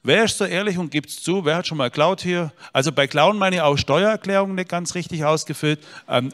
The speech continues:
ein Lied oder ein Bild vom Internet runtergeladen. Das ist alles Diebstahl. So, wie viele Diebe sitzen hier? Ich bin einer davon. Boah, Dunja, mach mal ein Foto.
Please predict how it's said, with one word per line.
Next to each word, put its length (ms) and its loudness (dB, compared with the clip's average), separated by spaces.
ein 200 2
Lied 440 0
oder 180 2
ein 140 2
Bild 220 0
vom 160 -6
Internet 360 -4
runtergeladen. 760 -2
Das 160 2
ist 120 -4
alles 240 4
Diebstahl. 460 0
So, 320 4
wie 100 0
viele 140 -2
Diebe 240 -2
sitzen 320 -2
hier? 140 0
Ich 120 -2
bin 140 -4
einer 200 2
davon. 300 -6
Boah, 720 6
Dunja, 440 6
mach 120 -2
mal 160 6
ein 60 4
Foto. 420 4